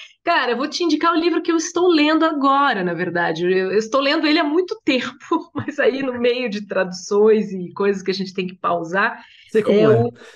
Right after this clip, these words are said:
Speaker 2: Ainda que
Speaker 1: Hã?
Speaker 2: não tra-, não sou tradutor, mas eu sei como é.
Speaker 1: É, então, então, você sabe, né? Essa tua pilha de livros deve ser gigantesca, muito maior do que a minha.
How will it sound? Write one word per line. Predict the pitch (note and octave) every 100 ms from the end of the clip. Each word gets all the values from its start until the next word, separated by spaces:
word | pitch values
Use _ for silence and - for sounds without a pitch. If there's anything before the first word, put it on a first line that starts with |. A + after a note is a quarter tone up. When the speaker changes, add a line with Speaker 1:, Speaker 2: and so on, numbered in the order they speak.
| - - _ D3+
Speaker 2:
Ainda | A#2+ D#3+ G#3+
que | D4+
Speaker 1:
Hã? |
Speaker 2:
não | F#3
tra-, | F3+ F3 D#3+
não | F3+
sou | F#3+ G#3+
tradutor, | G3+ G3 G3 G#3
mas | A3+ A3
eu |
sei | A3 G#3
como | G3 G#3 F#3+
é. | B2+ A#2+ - - - - - F#3
Speaker 1:
É, | G#3+ A3 G#3+
então, | B3+ - F#3+ F3 E3 E3+
então, | F3+ G3 F#3+ E3+
você | G#3
sabe, | G#3 G3+ F3+ E3+
né? | F3+
Essa | G3 G3+
tua | G3 G#3 G#3
pilha | A3+ B3+ A#3
de | F3+
livros | G3+ A3 B3+ B3
deve | A3 G#3
ser | - A3
gigantesca, | A3 A#3 A#3 G#3 G#3 G3+
muito | G#3 G#3+
maior | G#3+ G#3+
do |
que | A3
a | A3
minha. | F#3 F3 E3+